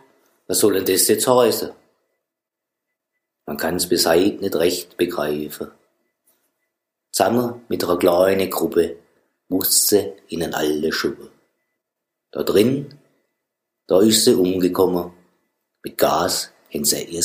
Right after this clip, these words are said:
Leben genommen. Und haben's auf ganz perfide Weise dann auch noch Gnadentod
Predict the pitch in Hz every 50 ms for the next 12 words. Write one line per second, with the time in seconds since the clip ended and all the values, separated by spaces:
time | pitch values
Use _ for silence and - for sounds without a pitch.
0 | - - 71 69 - - - - - - - - - - - - _ _ _ _
1 | _ _ _ _ _ _ _ _ _ _ _ _ _ _ _ _ _ _ _ _
2 | _ _ _ _ _ _ _ - - - 92 107 120 127 123 - - - - -
3 | - - - 107 107 107 - - - 101 98 - 85 85 85 87 87 90 87 -
4 | 80 80 73 76 76 73 71 - 76 73 - _ _ _ _ _ _ _ _ _
5 | _ _ _ _ _ _ _ _ - - 85 90 - 80 85 87 92 101 - -
6 | - - 90 78 71 - 64 - - - - 73 71 - 64 - - -